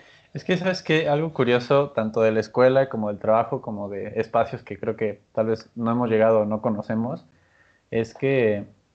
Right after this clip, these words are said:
si bien han seguido las actividades, es como, sigue la actividad, pero te quitaron todo el contexto, ¿sabes? O sea, como esto, como que te tienes que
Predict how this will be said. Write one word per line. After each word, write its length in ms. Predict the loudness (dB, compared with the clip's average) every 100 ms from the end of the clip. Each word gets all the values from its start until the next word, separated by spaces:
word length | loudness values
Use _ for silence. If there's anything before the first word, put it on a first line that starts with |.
| _ _ _ _ -2
si 140 | 0
bien 140 | 2
han 100 | 2
seguido 260 | 0 4 4
las 180 | 4 0
actividades, 800 | -8 -6 0 4 4 2 -2 -10
es 140 | -14 -10
como, 400 | -8 -6 -10 -16 _
sigue 200 | 0 2
la 80 | 2
actividad, 480 | 0 0 2 2 2
pero 220 | 0 0
te 120 | -6
quitaron 420 | -8 0 0 0
todo 140 | 0 0
el 100 | 0
contexto, 540 | -4 -4 -4 -6 _ _
¿sabes? 360 | -4 -4 -4 -10 _ _ _ _ -14
O 80 | -8
sea, 240 | -6 -6
como 220 | -2 0 0
esto, 240 | 0 -6
como 180 | -4 -4
que 100 | -6
te 80 | -6
tienes 260 | -4 -4 -6
que 60 | _